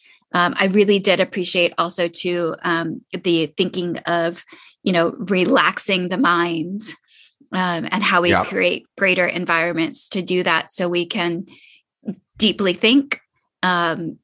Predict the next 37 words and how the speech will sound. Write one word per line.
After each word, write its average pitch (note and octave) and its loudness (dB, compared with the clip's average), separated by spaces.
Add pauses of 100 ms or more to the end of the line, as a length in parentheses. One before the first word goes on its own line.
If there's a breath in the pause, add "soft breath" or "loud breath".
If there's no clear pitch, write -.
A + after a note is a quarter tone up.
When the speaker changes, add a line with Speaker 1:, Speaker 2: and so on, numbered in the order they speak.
(120)
Speaker 1:
you F#3 0
know, F#3 0
I F#3 2
have G3+ 0
a F3+ -2
vision, F3+ -2 (240)
a - -2
dream F#3 0
to F3+ -2
write F#3 0
a F#3+ -8
script - -2
one A3 4
day, G#3+ 0
and F3 -4 (560 loud breath)
I F3 4
Speaker 2:
Nice. D3 4
Speaker 1:
don't F#3+ 2
imagine F#3+ 0
being F#3 0
able F3+ -2
to F3 0
do F3+ 0
that E3+ 0
if E3+ -4
I E3+ -2
am E3+ -4 (340 loud breath)
poking F#3 -2
around F3 2
on F3 -4
social F3 -2
media F3 0
and F3 -2
being F3 -4 (220)
distracted F#3+ -2
by - 0
every F#3 -2